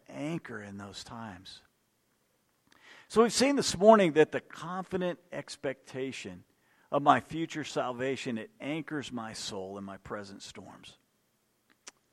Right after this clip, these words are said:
So, so what does that mean for each one of us? Well, first of all, let me address those of you who may have never put your faith in Jesus. You know, if that's the case, then,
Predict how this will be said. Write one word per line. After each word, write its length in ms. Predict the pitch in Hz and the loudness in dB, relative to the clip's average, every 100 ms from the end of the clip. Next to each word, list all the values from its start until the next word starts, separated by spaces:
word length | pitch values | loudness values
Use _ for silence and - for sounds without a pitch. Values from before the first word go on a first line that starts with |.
| _ _ _ _ _ - | _ _ _ _ _ -14
So, 360 | - 170 170 _ _ - | -4 -4 -4 _ _ -12
so 220 | - 202 | -4 0
what 160 | 226 | 2
does 120 | 240 180 | 2 2
that 200 | 175 143 | -2 0
mean 360 | 147 147 107 | 2 2 -2
for 180 | - 127 | -6 -6
each 240 | 117 - | -6 -8
one 200 | 107 101 | -8 -8
of 100 | 90 | -8
us? 320 | 95 92 - - _ _ _ _ _ _ _ _ _ _ _ _ - | -12 -16 -18 -20 _ _ _ _ _ _ _ _ _ _ _ _ -14
Well, 100 | 175 | -10
first 320 | - 262 214 | -2 -2 4
of 60 | 185 | 10
all, 120 | 156 | 10
let 100 | 190 | 8
me 120 | 214 | 4
address 400 | 175 131 156 139 | 0 4 6 6
those 240 | 165 160 135 | 6 6 6
of 100 | 135 | 0
you 160 | 147 | 0
who 100 | 139 | 2
may 200 | 139 135 | 2 2
have 160 | 120 117 | 2 0
never 240 | 139 135 | -2 -2
put 240 | 131 151 - | -4 -6 -6
your 160 | 110 | -10
faith 460 | - 131 117 98 - | -10 -6 -6 -8 -10
in 140 | 107 | -8
Jesus. 640 | 104 110 98 - - - - _ _ _ - - | -6 -8 -10 -12 -16 -18 -20 _ _ _ -20 -14
You 140 | - 196 | -4 -2
know, 160 | 247 262 | 0 -4
if 100 | - | -2
that's 340 | 214 240 - | -2 0 -2
the 80 | 233 | -2
case, 460 | - 233 254 220 | 2 4 4 0
then, 340 | - 190 185 | 2 4 4